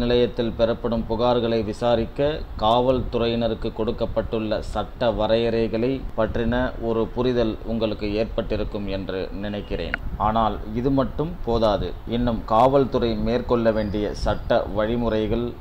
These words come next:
காவல்துறையினர் நேர்மையாகவும் அல்லது நேர்மையற்ற முறையிலும் செயல்படும் விதத்தில் அவற்றை பொதுமக்களாகிய நாம் எப்படி எதிர்கொள்ளலாம் என்பது பற்றின பல விஷயங்களை நாம் வரும் பதிவுகளில் பார்க்கலாம்.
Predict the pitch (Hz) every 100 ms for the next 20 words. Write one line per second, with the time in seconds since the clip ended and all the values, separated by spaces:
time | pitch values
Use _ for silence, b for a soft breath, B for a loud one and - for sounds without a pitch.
0 | - 107 131 135 127 117 117 110 107 95
1 | 104 110 120 123 120 117 113 113 123 131
2 | - 104 104 98 90 104 120 120 117 113
3 | - 123 110 107 107 107 127 135 - -
4 | 110 113 101 107 101 98 - - 104 110
5 | - 131 135 - 95 101 101 107 107 95
6 | 95 110 110 120 117 117 107 101 98 98
7 | 92 95 110 123 123 - 110 - 135 127
8 | 73 107 120 113 113 113 120 123 - -
9 | 110 110 104 104 - 110 101 101 - -
10 | 101 104 117 113 123 120 110 107 135 -
11 | 107 104 98 - - 107 117 110 107 113
12 | 107 101 143 - 113 95 98 80